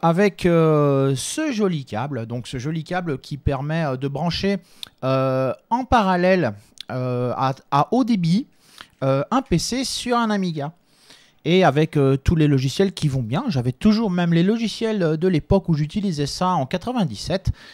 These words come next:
quand j'ai backupé mon Amiga cinq cents sur mon P C. Mais j'étais complètement incapable de le faire fonctionner de nos jours, je sais pas.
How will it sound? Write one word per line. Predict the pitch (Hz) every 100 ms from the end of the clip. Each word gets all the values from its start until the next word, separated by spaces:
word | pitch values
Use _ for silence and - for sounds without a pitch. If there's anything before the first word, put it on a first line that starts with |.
| -
quand | - 190
j'ai | 147
backupé | 143 156 160 - 180
mon | 147
Amiga | 143 147 143
cinq | 147 175 170
cents | - 185
sur | - 143
mon | 123
P | 113
C. | 113 180 190 _ - - - -
Mais | 240 247
j'étais | 214 214
complètement | 226 202 190 170 185
incapable | 170 170 156 180 160
de | 151
le |
faire | - 165
fonctionner | - 160 - 143 151
de | 151
nos | 139
jours, | 107 117 147
je | 135 165
sais | -
pas. | - -